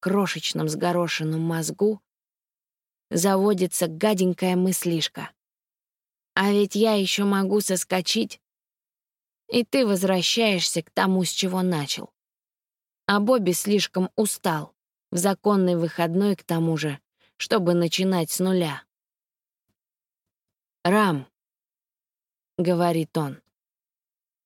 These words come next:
«скатить тело одному нельзя. Оно постоянно будет двигаться не в ту сторону. Это физика.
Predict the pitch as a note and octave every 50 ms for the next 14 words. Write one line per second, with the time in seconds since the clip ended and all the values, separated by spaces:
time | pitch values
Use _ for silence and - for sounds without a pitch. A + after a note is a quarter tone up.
0 | _ _ _ _ _ _ _ _ _ _ _ _ _ _ - - - - A3 A3+
1 | A3+ G3+ - C4+ C4 - - - - - B3+ B3 A3+ G#3+ G3+ F#3 - _ - G3
2 | F3 F3 G#3 G#3+ G#3+ A3 A3 A3 G3+ F#3 F3+ F#3+ G3+ G#3 F#3+ F#3 D#3 C3+ B2 -
3 | - _ _ _ _ _ _ _ _ _ _ _ _ _ _ _ _ _ _ _
4 | _ _ _ _ _ _ - G3 G#3+ A3 A3+ A3 G3+ - G#3 G#3+ - - - A#3
5 | A3 A3+ A#3 A#3+ A#3+ A#3 G3+ F3+ E3+ E3 E3 D#3 F3 E3+ D3 E3 D#3 D#3 F3 F#3
6 | A3 G#3 - E3+ E3+ - - - E3+ E3 F3 F#3+ F#3+ - - - A3+ G3 D#3 -
7 | - - A3 G3+ F3 D3+ - - G3+ - - _ _ _ _ _ _ _ _ _
8 | _ _ - A#3 G#3 - B3+ B3 - - A3 E3+ D3 C#3 C#3+ - - D3 C3+ A2